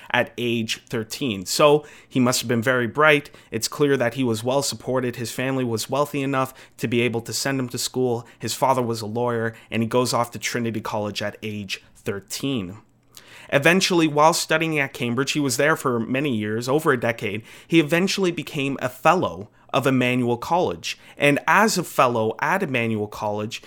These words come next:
he was known for his expertise in the Hebrew language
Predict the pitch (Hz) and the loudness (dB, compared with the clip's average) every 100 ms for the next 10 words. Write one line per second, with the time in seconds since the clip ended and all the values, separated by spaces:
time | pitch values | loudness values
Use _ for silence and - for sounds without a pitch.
0 | - - 175 165 131 143 156 165 160 156 | -16 -4 0 2 2 2 2 2 0 0
1 | 143 135 - 139 - - 139 - 120 117 | 2 0 -4 -6 -6 -4 -6 -2 -2 -2
2 | 110 123 110 113 139 120 120 110 117 135 | -6 -6 -6 -6 -6 -4 -2 -4 -4 -4
3 | 165 175 | -6 -6